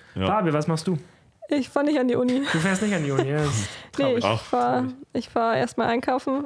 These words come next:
Speaker 3: und dann fahr ich zu meiner Schwester und bekoch meine Schwester.
Speaker 2: Da wird sie sich freuen.
Speaker 3: Da wird sie
Speaker 2: Da
Speaker 3: sich
Speaker 2: wird sie
Speaker 3: freuen,
Speaker 2: sich
Speaker 3: ja.
Speaker 2: freuen. Zweite Frage. Womit kann man dich so richtig auf die Palme bringen?
Speaker 1: Womit man mich auf die Palme bringen kann?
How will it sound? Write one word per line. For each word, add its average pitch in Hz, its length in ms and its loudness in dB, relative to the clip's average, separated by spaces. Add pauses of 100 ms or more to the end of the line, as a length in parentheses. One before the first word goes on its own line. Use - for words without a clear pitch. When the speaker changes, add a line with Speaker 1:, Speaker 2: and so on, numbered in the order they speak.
Speaker 3:
und - 160 -2
dann 233 140 0
fahr 233 120 0
ich 233 80 -6
zu 254 100 -4
meiner 226 140 2
Schwester 247 400 -2
und 240 360 -2 (500)
bekoch 294 260 0
meine 254 180 2
Schwester. 247 400 -2 (760)
Speaker 2:
Da 113 180 0
wird 120 140 -2
sie 135 100 -6
sich 151 180 -2
freuen. 139 340 0 (320)
Speaker 3:
Da 240 140 0
wird 254 120 -2
sie - 100 -4
Speaker 2:
Da 123 80 2
Speaker 3:
sich - 20 0
Speaker 2:
wird 127 80 -2
sie 131 60 0
Speaker 3:
freuen, 269 140 2
Speaker 2:
sich 233 80 0
Speaker 3:
ja. 294 40 -4
Speaker 2:
freuen. 127 240 -2 (800)
Zweite 147 300 2
Frage. 120 440 0 (280)
Womit 147 420 -2
kann 143 160 0
man 135 120 0
dich 131 200 -4
so 127 140 -2
richtig 120 420 -6
auf 117 140 -4
die 117 80 -8
Palme 107 340 -6
bringen? 95 340 -10 (720)
Speaker 1:
Womit 110 360 0
man 101 160 -2
mich 98 160 -4
auf 95 140 -6
die - 80 -12
Palme 101 480 -2
bringen 87 340 -10
kann? 85 240 -10